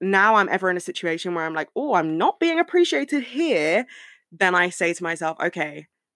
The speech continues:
keep some of yourself for yourself. You can keep trying,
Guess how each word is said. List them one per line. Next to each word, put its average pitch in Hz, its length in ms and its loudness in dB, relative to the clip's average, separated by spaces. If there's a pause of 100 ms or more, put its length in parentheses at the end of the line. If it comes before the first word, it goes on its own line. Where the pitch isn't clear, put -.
(220)
keep - 240 2
some 254 160 2
of 233 80 0
yourself 196 380 2
for - 80 -4
yourself. - 540 -4 (320)
You 214 120 -2
can 294 160 0
keep 254 260 -2
trying, 185 760 2